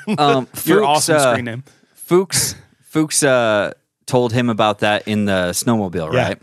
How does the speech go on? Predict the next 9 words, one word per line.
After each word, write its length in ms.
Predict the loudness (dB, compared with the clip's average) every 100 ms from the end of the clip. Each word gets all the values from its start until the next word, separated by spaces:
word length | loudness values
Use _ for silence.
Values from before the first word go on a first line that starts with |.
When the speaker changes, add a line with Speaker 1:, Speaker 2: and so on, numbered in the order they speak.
| -6
Speaker 2:
Is 120 | -2
Speaker 1:
Yeah. 120 | -2
Speaker 2:
that 60 | 0
right? 200 | -2 -4
Okay. 120 | -4 -2
Speaker 3:
Yeah. 200 | -2 -6 _ -20 -10
Speaker 2:
Yeah. 240 | -2 0 -2 -8 -20 -2
Um, 420 | 2 2 0 -6 -18 _ -2
I, 220 | 0